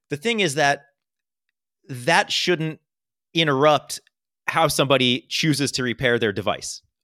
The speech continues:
Uh, y-, you know, there's like, there's, what I, what I actually see is, is, is not the, most products that are out there from a hardware perspective, uh, it,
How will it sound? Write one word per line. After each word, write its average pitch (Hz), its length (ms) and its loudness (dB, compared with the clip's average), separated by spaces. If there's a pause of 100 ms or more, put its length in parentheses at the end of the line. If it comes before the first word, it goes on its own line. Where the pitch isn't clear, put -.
Uh, 110 340 0 (260)
y-, 165 120 -20 (720)
you 170 100 2
know, 160 80 6
there's 156 180 4
like, 147 260 0
there's, 151 220 0 (460)
what 156 200 2
I, 208 100 2
what 165 160 2
I 185 60 4
actually 160 320 0
see 180 300 0
is, 139 100 0
is, 131 500 -4
is 131 180 0
not 151 240 0
the, 139 300 -4 (680)
most 175 380 4
products 165 300 0
that 156 100 0
are 143 80 0
out 196 240 -2
there 131 140 0
from 131 160 -6
a 120 40 0
hardware 147 280 -2
perspective, 131 640 -4 (480)
uh, - 20 -20 (240)
it, 190 200 -4